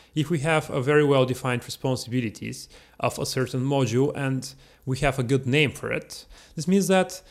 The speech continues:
we really don't need to dig into the details, into the implementation details of this module. We can just look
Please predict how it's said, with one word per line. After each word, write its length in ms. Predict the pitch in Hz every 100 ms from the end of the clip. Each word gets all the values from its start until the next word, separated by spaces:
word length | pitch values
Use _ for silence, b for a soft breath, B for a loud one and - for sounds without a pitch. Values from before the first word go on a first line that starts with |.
| b b
we 160 | 156 175
really 280 | 208 233
don't 260 | 226 220 220
need 160 | 208 196
to 80 |
dig 240 | 147 185 190
into 240 | 160 151
the 80 | 135
details, 640 | 135 190 - 117 110 -
into 160 | 135 131
the 220 | 131 170
implementation 640 | 170 170 156 147 165 151 117
details 520 | 147 160 131 110 -
of 120 | 113
this 160 | 120 -
module. 300 | 127 123 120
We 140 | 151
can 140 | 170
just 300 | 156 156 -
look 340 | 139 147 160